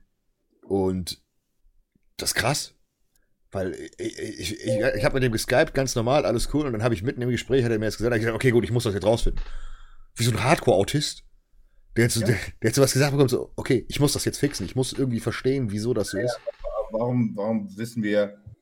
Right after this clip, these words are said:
Speaker 2: so viel, in Anführungszeichen, über Bodybuilding? Weil wir verstehen was nicht, interessant, und dann fängst du an zu forschen, bis du weißt, wie es funktioniert.
Speaker 1: Ja, ich hab
Speaker 2: So, ich mein, wenn du diesen, diesen natürlichen Drang nicht dazu hast,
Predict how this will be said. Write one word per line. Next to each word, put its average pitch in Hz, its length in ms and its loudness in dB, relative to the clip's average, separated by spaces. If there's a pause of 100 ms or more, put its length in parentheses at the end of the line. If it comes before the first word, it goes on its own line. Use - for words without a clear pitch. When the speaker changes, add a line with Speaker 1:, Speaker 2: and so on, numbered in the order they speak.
(240)
Speaker 2:
so 104 220 -4
viel, 123 400 0
in 95 100 -4
Anführungszeichen, 110 560 -2
über 95 140 -2
Bodybuilding? 123 580 -2 (340)
Weil 107 440 2 (100)
wir 101 120 -10
verstehen 110 360 0
was 123 160 2
nicht, 139 360 0
interessant, 104 760 -2
und 98 60 -6
dann 104 100 0
fängst 113 240 -2
du 110 40 -2
an 113 180 0
zu 113 160 -6
forschen, 113 440 6 (220)
bis 117 240 -8
du 117 140 0
weißt, 113 400 4
wie 98 60 -2
es - 100 -8
funktioniert. 87 560 -8
Speaker 1:
Ja, - 80 -14 (180)
ich 104 100 -2
hab - 120 2 (100)
Speaker 2:
So, 98 140 4
ich - 240 -18
mein, 117 180 4
wenn 123 140 8
du 123 60 6
diesen, 113 500 0
diesen 110 160 0
natürlichen 123 560 2
Drang 120 240 6
nicht 117 180 4
dazu 101 240 0
hast, 139 320 0